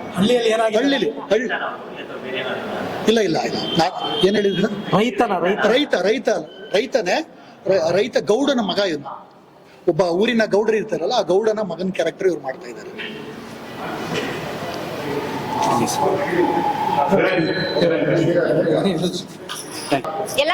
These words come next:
Speaker 4: ಮಾಧ್ಯಮದವರಿಗೂ ನನ್ನ ನಮಸ್ತೆ. ಆ, ಮೊದಲಿಗೆ ನನಗೆ ಈ ಅವಕಾಶ ಕೊಟ್ಟಂತ ನಿರ್ಮಾ-, ನನ್ನ ಹೆಸರು ರೇಖಾ ರಮೇಶ್. ಆ, basically ನಾನು ಹಾಸನ್ ಹುಡುಗಿ.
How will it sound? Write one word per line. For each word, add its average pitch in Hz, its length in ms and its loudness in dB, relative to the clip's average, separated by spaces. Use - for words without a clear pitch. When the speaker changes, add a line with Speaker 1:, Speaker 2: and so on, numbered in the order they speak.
Speaker 4:
ಮಾಧ್ಯಮದವರಿಗೂ 302 600 0
ನನ್ನ 262 240 -2
ನಮಸ್ತೆ. 247 380 -2
ಆ, 254 320 2
ಮೊದಲಿಗೆ 311 380 2
ನನಗೆ 339 340 0
ಈ 320 80 0
ಅವಕಾಶ 294 440 -2
ಕೊಟ್ಟಂತ 302 400 -2
ನಿರ್ಮಾ-, 269 480 -4
ನನ್ನ 320 120 0
ಹೆಸರು 320 240 2
ರೇಖಾ 277 240 0
ರಮೇಶ್. 254 420 -2
ಆ, 240 200 2
basically 339 340 0
ನಾನು 302 160 0
ಹಾಸನ್ 269 400 0
ಹುಡುಗಿ. 254 300 -4